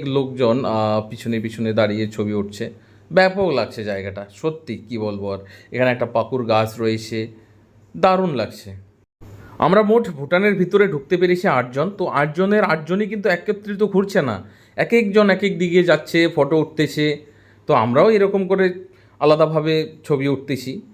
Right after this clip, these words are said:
তো এই যে কাপড়গুলোর কথা বললাম, দেখুন এখানে কিছু লেখা রয়েছে, বুদ্ধের এখানে মূর্তি রয়েছে, একটা ঘোড়ার মূর্তি। এখানে দেখুন সব ভুটনিজ দিয়ে লেখা, এগুলো না হিন্দি না সংস্কৃত, আমি কিছুই বুঝতে পারছি না।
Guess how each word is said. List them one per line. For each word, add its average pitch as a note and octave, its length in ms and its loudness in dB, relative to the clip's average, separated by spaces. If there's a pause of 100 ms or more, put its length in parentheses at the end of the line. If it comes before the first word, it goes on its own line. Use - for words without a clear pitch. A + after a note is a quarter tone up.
(240)
তো - 60 2
এই G3+ 120 6
যে A3+ 100 2
কাপড়গুলোর F3+ 520 0
কথা D#3 240 0
বললাম, C3+ 340 2
দেখুন D#3 320 -2
এখানে C#3 380 -4
কিছু C#3 260 -10
লেখা B2+ 300 2
রয়েছে, A#2+ 320 -2
বুদ্ধের B2+ 540 -4
এখানে A#2 360 -6 (500)
মূর্তি A#2+ 280 -4
রয়েছে, A2+ 300 2
একটা A2 160 -4
ঘোড়ার A2+ 360 2
মূর্তি। A2 320 -4 (140)
এখানে F3+ 280 -4
দেখুন E3+ 240 -2
সব F3 440 2 (520)
ভুটনিজ F3+ 440 4
দিয়ে D3 160 6
লেখা, G2 340 0 (800)
এগুলো G#2 320 0
না E3+ 200 2
হিন্দি E3+ 540 0
না D3+ 180 2 (160)
সংস্কৃত, C3+ 500 -4
আমি C#3+ 140 -2
কিছুই C3 280 -10
বুঝতে C3 320 -6
পারছি D3+ 300 0
না। C3 120 -4